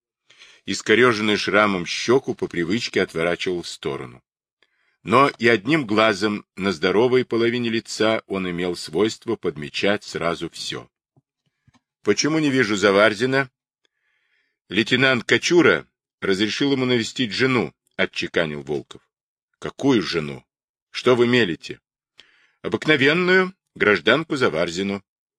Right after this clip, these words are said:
Он не женат. Был, теперь женат». Осунин слегка повернул голову,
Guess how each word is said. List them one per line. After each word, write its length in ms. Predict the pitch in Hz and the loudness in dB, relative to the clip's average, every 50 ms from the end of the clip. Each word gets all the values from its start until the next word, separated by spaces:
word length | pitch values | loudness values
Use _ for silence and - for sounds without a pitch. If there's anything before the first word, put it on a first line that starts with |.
| _ _ | _ _
Он 220 | - 87 90 95 101 | -8 -6 -4 -2 -2
не 80 | 107 | 0
женат. 480 | 107 120 139 147 143 120 90 - _ _ _ _ _ _ _ _ _ _ _ | 0 0 2 2 2 0 0 -2 _ _ _ _ _ _ _ _ _ _ _
Был, 440 | - 87 110 139 139 131 139 147 151 _ _ _ _ _ | 0 4 6 6 6 6 4 0 -4 _ _ _ _ _
теперь 280 | - - 95 - 120 139 | -6 -6 2 4 2 2
женат». 540 | 143 120 117 90 71 71 73 - _ _ _ _ _ _ _ _ _ _ _ _ _ _ _ _ _ _ _ _ _ - | 4 0 -4 -4 -4 -8 -10 -10 _ _ _ _ _ _ _ _ _ _ _ _ _ _ _ _ _ _ _ _ _ -4
Осунин 500 | - 92 87 - - 107 104 101 95 90 | -4 -4 -2 0 -2 0 0 0 -2 -4
слегка 440 | - - 92 90 - - 98 90 | -2 -2 -4 -4 0 0 0 0
повернул 460 | - - 85 80 82 78 80 78 76 69 | 2 0 -2 0 -2 -2 -4 -8 -10 -6
голову, 500 | 65 82 101 120 135 139 135 143 143 | 0 2 4 4 4 2 -2 -6 -8